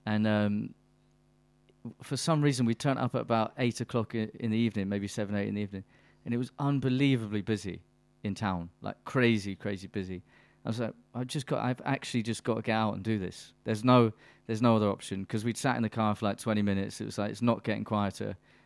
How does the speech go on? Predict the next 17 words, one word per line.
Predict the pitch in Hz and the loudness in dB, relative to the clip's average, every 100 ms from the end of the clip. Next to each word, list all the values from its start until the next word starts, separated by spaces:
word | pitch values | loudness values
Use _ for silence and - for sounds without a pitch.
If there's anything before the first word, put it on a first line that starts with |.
| _ _ _ _ _ _ _ - - | _ _ _ _ _ _ _ -18 0
Got | 160 - | 0 4
out, | 139 117 117 | 2 2 0
and | |
as | 117 | -2
soon | - 170 147 | 0 2 4
as | 127 | 4
I | 131 | 2
got | 127 120 | 2 0
out | 117 - - | 0 -2 -6
the | 117 | -4
car, | 131 117 92 101 110 _ _ _ _ _ _ _ 113 | 2 2 2 -2 -10 _ _ _ _ _ _ _ -2
a | 110 | -2
tour, | - 165 190 123 104 | -2 4 6 6 4
a | 117 | -2
whole | - 226 208 196 170 _ _ _ _ | -2 2 4 2 -2 _ _ _ _
walking | 139 175 - 156 | 4 4 4 0
tour | - 139 98 98 | 2 2 2 0